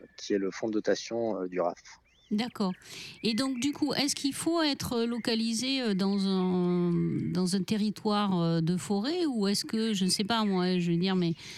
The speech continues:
Speaker 2: à partir de combien de, de, de mètres carrés de parcelles on peut faire un G F C E ?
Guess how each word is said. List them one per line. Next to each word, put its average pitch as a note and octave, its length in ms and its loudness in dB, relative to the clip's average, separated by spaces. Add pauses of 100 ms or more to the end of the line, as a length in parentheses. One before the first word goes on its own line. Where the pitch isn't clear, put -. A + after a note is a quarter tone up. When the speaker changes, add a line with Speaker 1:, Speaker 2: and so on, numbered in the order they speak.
(160)
Speaker 2:
à G3 120 2
partir B3 360 0
de A#3+ 100 -4
combien A#3+ 520 -4
de, G3+ 380 2
de, F#3 260 2
de F3+ 120 2
mètres G#3 320 0
carrés G#3 480 0
de F#3 240 2
parcelles G3+ 440 -2
on A3 140 0
peut G#3+ 200 -2
faire A3 260 -2
un G#3 160 2
G G3+ 220 2
F F#3 60 -4
C G3+ 220 0
E ? G3 100 0